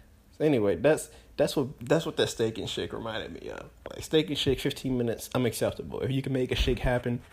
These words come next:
make it happen. Waffle House, they just completely, completely gave up. They didn't say, "We'll get waffles for you in, like, an hour." Even then, I would have been like, "Cool, I'll wait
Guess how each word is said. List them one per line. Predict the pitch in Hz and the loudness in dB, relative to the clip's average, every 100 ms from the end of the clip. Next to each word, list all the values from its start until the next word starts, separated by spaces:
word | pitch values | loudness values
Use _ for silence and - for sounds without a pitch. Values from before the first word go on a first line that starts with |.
| - | -6
make | 87 98 | -4 -2
it | 98 | -2
happen. | 101 80 - - - - - | -2 -6 -10 -14 -18 -20 -8
Waffle | 82 120 - 107 | 2 2 2 -2
House, | 87 80 - | -2 -2 -4
they | - | -4
just | 143 - | -2 -4
completely, | - 80 - 160 110 104 - - | -6 -8 -6 -4 -2 -4 -8 0
completely | - 127 196 156 139 | 0 4 4 4 4
gave | 131 120 131 | 4 4 2
up. | 110 - - - - - - - - | -2 -2 -16 -20 -20 -20 -20 -10 2
They | |
didn't | 160 147 | 2 2
say, | 123 147 131 | 2 4 4
"We'll | 104 120 160 | 6 6 8
get | 156 127 | 6 8
waffles | 123 139 123 - | 6 4 0 0
for | 117 | 2
you | 107 104 | 2 2
in, | 95 | 2
like, | 95 95 | 2 2
an | 90 | 0
hour." | - 107 104 82 85 - | 0 2 2 -2 -4 0
Even | 123 156 | 2 4
then, | 107 127 | 2 2
I | 104 | 2
would | 101 | 2
have | |
been | 101 | 2
like, | 101 90 | 0 2
"Cool, | - 143 | 2 4
I'll | 107 | 4
wait | 104 123 | 4 0